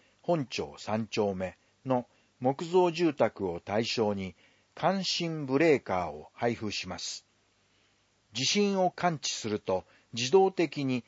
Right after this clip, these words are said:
電気を遮断する感震ブレーカーは、停電復旧後の通電火災を防ぐ対策として効果的です。その他、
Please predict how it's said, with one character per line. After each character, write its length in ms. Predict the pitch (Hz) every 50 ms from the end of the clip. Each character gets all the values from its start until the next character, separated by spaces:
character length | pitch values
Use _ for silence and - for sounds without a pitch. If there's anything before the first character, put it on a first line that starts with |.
| _ -
電 260 | 135 160 180 185 170
気 160 | 131 - - 104
を 120 | 87 85
遮 220 | 82 - - 92
断 220 | 90 110 113 110 104
す 180 | - - 104
る 180 | 90 95 98 87 _ _ _ _ _ -
感 240 | - 135 151 180
震 360 | 175 - - 180 175 170 160 143
ブ 120 | 135 135
レ 180 | 143 170 160 127
ー 80 | -
カ 100 | - -
ー 140 | 80 76 -
は、 160 | - - - - _ _ _ _ _ _ _ _ _ _ _
停 200 | - 160 175 196
電 300 | 180 196 196 190 185 175
復 160 | 143 - - _ _
旧 220 | - - 175 165 156
後 160 | 147 160 139
の 180 | 113 92 85 - _ _ _ -
通 280 | - - 165 185 196
電 220 | 175 196 190 185 175
火 160 | - 190 180
災 320 | - - 160 127 107 101
を 80 | 95 90
防 300 | - - - - 156 135
ぐ 180 | 110 87 76 - -
対 200 | - 113 127 127
策 240 | - 139 117 -
と 200 | - - - 110
し 140 | 107 - -
て 220 | - 107 98 101 -
効 200 | - - 131 143
果 160 | 139 147 135 120
的 280 | - 117 - - 104
で 140 | 87 98 95
す。 260 | - - - - - _ _ - - - - _ _ _ _ _ _ _ _ _ _ _
そ 200 | - - - 147
の 100 | 165 185
他、 180 | 175 - - -